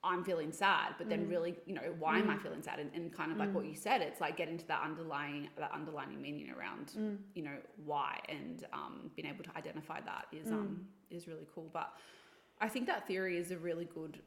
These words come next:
Speaker 1: practical theory, and I think anyone who's listening who is making, I guess, big decisions using something like that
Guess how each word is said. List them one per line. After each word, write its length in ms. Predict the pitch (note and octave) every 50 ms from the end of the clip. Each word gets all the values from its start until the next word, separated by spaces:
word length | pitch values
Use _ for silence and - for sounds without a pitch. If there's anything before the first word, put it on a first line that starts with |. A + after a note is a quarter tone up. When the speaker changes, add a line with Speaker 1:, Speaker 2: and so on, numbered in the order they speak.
| -
Speaker 1:
practical 720 | - - E3+ E3 - - F3 - - E3 D#3+ D#3 D#3+ F3+ F#3 -
theory, 340 | - D#3+ D#3 D3 D3+ D3+
and 80 | D#3 D#3
I 60 | D#3+
think 240 | D#3+ - F3 D#3 - - -
anyone 360 | E3+ F3 E3+ E3 E3+ D#3+ D#3
who's 220 | E3+ E3+ E3 -
listening 400 | C#3+ E3 D#3+ - D#3+ D#3 D#3 D3+
who 100 | D#3+ D#3 D3+
is 120 | D#3 D3+
making, 500 | D3+ D3+ D#3+ D#3 - D3 D3 D3 - - - - -
I 80 | E3
guess, 240 | D3+ - C3+ C3+ -
big 200 | - - E3 D#3+
decisions 640 | D#3+ D3 - D#3+ E3 D#3+ D3 D3 C#3+ D3+ D3+ - -
using 360 | D#3 D#3 D3+ D#3+ D#3+ D#3+ E3 D#3+
something 240 | D#3+ - - D#3 -
like 160 | - - -
that 240 | - - - - -